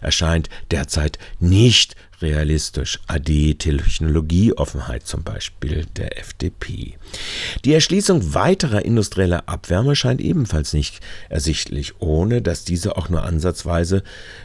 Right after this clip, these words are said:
mit Zahlen ausgewiesen werden kann in dem Bericht des Umwelt- und Klimaschutzamtes. Es ist also kein Wunder, dass versteckt eingestanden wird.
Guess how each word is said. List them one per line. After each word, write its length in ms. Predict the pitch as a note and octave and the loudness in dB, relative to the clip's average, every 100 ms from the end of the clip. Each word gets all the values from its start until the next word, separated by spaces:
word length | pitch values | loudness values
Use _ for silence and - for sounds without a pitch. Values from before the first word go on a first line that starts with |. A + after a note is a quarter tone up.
| - - - - | -18 -18 -18 -6
mit 220 | G2 F#2 - | 0 0 0
Zahlen 440 | E2 E2 E2+ G#2+ | -2 2 2 0
ausgewiesen 880 | - F#3 - G#2 E2 D#2+ C#2+ D2+ C2+ | 0 0 0 -2 0 0 0 0 0
werden 340 | D2 C#2+ D#2 | -2 -2 -4
kann 400 | - D2+ D2 E2 - - - - | -4 -4 0 -2 -4 -16 -16 -6
in 200 | D#2+ D2+ | -2 0
dem 160 | D2+ D#2+ | 0 0
Bericht 560 | F2+ D#2+ C#2 - - | 0 0 -2 -4 -6
des 200 | F#2+ E2 | -6 -6
Umwelt- 720 | - E2+ D2+ C#2+ D2 C#2+ - - - - | -4 -2 0 0 0 -2 -8 -12 -18 -10
und 440 | D#2 D#2 - - | -6 -4 -6 -10
Klimaschutzamtes. 1400 | - D#2+ E2+ D2+ - C#2 - - D2+ C#2+ - G#2 - - - - - - - | -2 0 2 0 -2 -6 -6 -8 -10 -10 -10 -10 -10 -14 -14 -12 -10 -10 -4
Es 140 | - D3 | -2 2
ist 120 | C#3+ | 6
also 200 | D#3+ D3+ | 6 4
kein 300 | - C3 G#2 | 4 4 6
Wunder, 400 | G2 A2 F#2+ F2 | 6 8 8 6
dass 180 | E2+ - | 2 2
versteckt 680 | G2 - - A2+ G#2+ - - | 2 2 2 0 0 -6 -2
eingestanden 840 | F#2+ F#2+ G2 - G#2 A#2 - A#2+ | 0 2 0 2 2 0 -2 2
wird. 360 | B2 G3+ - | 2 2 -2